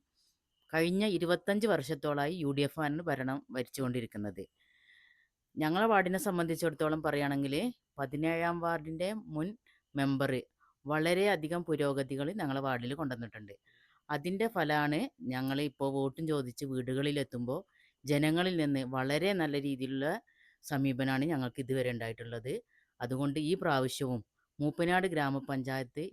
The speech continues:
യാതൊരു സംശയമില്ലാതെ യു ഡി എഫ് ഭരണം നിലനിർത്തും എന്നുള്ളത് ഉറച്ച വിശ്വാസമുണ്ട്.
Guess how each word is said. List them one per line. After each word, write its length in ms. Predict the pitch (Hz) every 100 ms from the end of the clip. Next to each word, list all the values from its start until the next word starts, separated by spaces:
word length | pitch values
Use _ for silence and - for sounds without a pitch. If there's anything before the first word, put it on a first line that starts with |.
| 127
യാതൊരു 520 | 123 131 151 160 196
സംശയമില്ലാതെ 840 | 156 127 127 139 127 123 117 131 123 _ _ _ _
യു 100 | 139 147
ഡി 100 | 151
എഫ് 200 | 160 -
ഭരണം 320 | 127 131 143
നിലനിർത്തും 420 | 151 131 123 - 139
എന്നുള്ളത് 360 | 131 123 127 214 - _ -
ഉറച്ച 360 | 127 - -
വിശ്വാസമുണ്ട്. 600 | 208 131 135 123 135 123